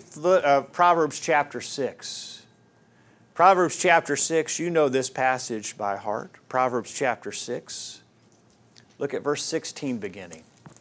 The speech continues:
Proverbs chapter six, verse sixteen. "These six things the Lord hates." You remember that passage?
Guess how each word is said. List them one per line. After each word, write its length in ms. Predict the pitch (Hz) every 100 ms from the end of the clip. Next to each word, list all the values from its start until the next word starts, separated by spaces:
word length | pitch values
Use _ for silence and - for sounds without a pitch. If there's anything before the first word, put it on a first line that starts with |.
| _ _ _ - - -
Proverbs 440 | 175 190 185 165
chapter 360 | - 175 170 165
six, 400 | - 180 156 -
verse 240 | 147 139
sixteen. 760 | - 139 - - 123 104 92 87 _ _ _ _ _ _ _ _ _ _ _ _ _ _ _ -
"These 600 | 139 180 202 202 - -
six 540 | - - 180 180 - -
things 720 | 160 160 160 170 170 160 -
the 140 | 117
Lord 280 | 120 139 143
hates." 380 | 139 151 170 -
You 60 | 127
remember 240 | 131 131
that 260 | 127 131 -
passage? 760 | 135 127 - 147 143 - -